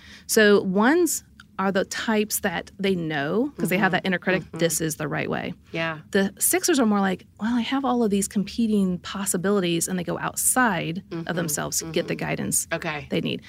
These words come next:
Speaker 1: And then they go and move in the right direction. But we want them to realize you have a lot of discernment. You can make
Speaker 2: Yeah.
Speaker 1: these awesome decisions yourself, but don't let the self-doubt,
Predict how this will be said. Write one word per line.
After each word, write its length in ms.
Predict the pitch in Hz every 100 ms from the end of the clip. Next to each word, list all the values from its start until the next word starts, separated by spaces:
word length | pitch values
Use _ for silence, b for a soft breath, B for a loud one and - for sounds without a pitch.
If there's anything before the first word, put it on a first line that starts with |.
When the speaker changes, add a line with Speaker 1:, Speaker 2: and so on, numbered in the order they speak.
| B B
Speaker 1:
And 120 | 311
then 80 | 392
they 100 | 240
go 240 | 185 175
and 120 | - 196
move 160 | 180
in 60 | 165
the 60 |
right 140 | 160 131
direction. 320 | 180 170 185
But 140 | - 190
we 140 | 277
want 160 | 339 220
them 120 | 202
to 60 | 175
realize 400 | 165 160 160 - b b b
you 100 | 269
have 80 | 269
a 80 | 156
lot 320 | 165 180 190
of 80 | 185
discernment. 500 | 175 - 170 156 - -
You 200 | - 226
can 320 | 285 330 240 180
make 160 | 175
Speaker 2:
Yeah. 60 | 175
Speaker 1:
these 220 | 220 220 -
awesome 520 | 180 190 226 214 214
decisions 540 | 202 - 214 226 226
yourself, 520 | 180 - 185 180 233 - b b b - -
but 120 | 190
don't 160 | 214 240
let 140 | 247
the 60 | 233
self-doubt, 540 | - 208 202 185 185